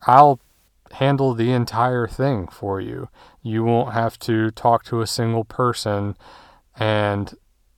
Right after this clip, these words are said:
you'll understand what the value is gonna be in the end before you ever start doing anything with selling your car.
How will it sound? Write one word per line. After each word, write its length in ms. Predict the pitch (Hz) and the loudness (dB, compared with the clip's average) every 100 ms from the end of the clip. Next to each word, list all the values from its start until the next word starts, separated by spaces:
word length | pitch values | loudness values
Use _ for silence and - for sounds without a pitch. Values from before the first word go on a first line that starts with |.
| _ | _
you'll 260 | - 117 117 | -4 0 2
understand 840 | 120 120 113 - 123 120 113 104 | 2 0 -2 -2 0 2 2 -2
what 360 | 104 113 110 110 - | 2 4 4 2 -6
the 640 | 196 117 110 104 101 104 | -10 -2 2 2 2 0
value 600 | 104 110 110 110 104 101 | 0 4 4 4 0 -2
is 160 | 101 - | -2 -4
gonna 240 | 117 104 | -4 -2
be 500 | 98 113 117 104 98 - - - _ _ - | -2 -2 0 0 -2 -8 -20 -20 _ _ -4
in 140 | 113 | 0
the 160 | 107 139 | 2 2
end 440 | 131 107 107 - - | 2 0 -2 -6 -6
before 380 | 117 - 120 110 | -6 -2 0 2
you 200 | 107 107 | 2 2
ever 400 | 101 104 98 98 _ _ _ _ - | 2 0 -2 -4 _ _ _ _ -18
start 420 | - 135 117 107 | -2 2 2 0
doing 320 | 127 135 104 | 0 2 2
anything 600 | 107 131 117 - 92 95 - _ _ _ | 0 0 -2 -4 -6 -6 -12 _ _ _
with 180 | 117 - | -8 -4
selling 340 | - 98 92 | -2 -2 -2
your 120 | 98 | -8
car. 420 | 101 113 120 - | -6 -6 -6 -8